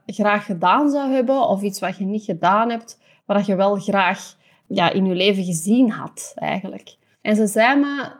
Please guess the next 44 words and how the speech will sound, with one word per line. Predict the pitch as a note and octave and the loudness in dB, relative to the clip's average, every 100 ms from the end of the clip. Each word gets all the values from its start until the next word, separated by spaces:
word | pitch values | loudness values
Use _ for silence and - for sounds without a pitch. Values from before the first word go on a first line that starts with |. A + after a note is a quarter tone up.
| _ | _
dat | G3 G#3 G#3 | 0 0 2
ze | G#3+ | -2
heel | G3+ G3+ A#3+ C4 | 0 0 2 2
graag | A3+ A3 A3 A3+ | 2 0 0 0
naar | G#3+ F#3+ | -4 -4
school | - - G#3 | -6 -2 0
had | A3+ G#3 | 0 -4
willen | F#3 F#3+ | -10 -8
blijven | F#3 F#3 F#3+ | -10 -12 -14
gaan, | F#3+ - - | -12 -8 -8
dat | G3 | -8
ze | G3+ | -8
heel | G3 A3 | -6 -6
graag | A#3 A3+ G#3+ G3+ | -4 -2 -2 -4
had | G3+ | -10
willen | G#3 G3+ F#3+ | -6 -2 -2
studeren | F#3+ - G3 E3 F#3+ A3+ B3 A3 | -4 -4 -2 2 4 4 4 -2
en | G3 G3 | -4 -6
daarna | F#3+ G3 G#3+ A3+ | -2 0 2 0
wilde | A3+ G3 | -2 -2
ze | G3 | -4
graag | F#3+ G3+ F#3+ | -2 -2 -2
gaan | G3 F#3+ F#3 | -4 -4 0
lesgeven. | A#3 - - E3+ C#3 F#3 F3+ G#3+ _ _ _ - | 0 0 -4 -2 -2 -4 -8 -10 _ _ _ -4
Mensen | G3+ B3 B3 A#3 - - - | 0 0 0 -2 -2 -6 -8
dingen | F3 B3 B3 - | 2 4 2 2
aanleren. | F#3 C#4+ D4 D#3+ D3+ D#3+ F#3+ - - | 2 2 2 -2 -4 -4 -8 -10 -6
En | G3 G#3 G3 - _ _ _ - | 0 0 -2 -8 _ _ _ -6
in | G#3+ G3+ F3 | 0 2 2
die | A3+ C4+ - | 2 2 0
tijd | G3 G#3 D4+ D4+ - | 0 2 2 -2 -14
moesten | - F#3+ G#3+ B3 - A3+ | -4 0 2 0 0 0
de | G3 | 2
meisjes | F3+ F3+ C4 - A3 - | 2 2 0 0 -8 -8
gewoon | G3 G#3 G#3 | -4 0 0
vroeg | E3 G#3 A3 - | 2 4 4 0
van | G3 F#3+ | -8 -6
school | - - G#3 C4+ A#3 | -6 0 2 2 0
om | G3 G3+ G3+ G3+ | -2 -4 -4 -6
zoveel | F#3+ F3+ A3+ A3+ | -4 0 2 2
mogelijk | G#3 G#3 G3+ G3 | -2 -4 -6 -6
te | G3 | -4
gaan | F3+ | -2
helpen | F3+ A3+ A3+ G#3 G3 | -2 -4 0 0 0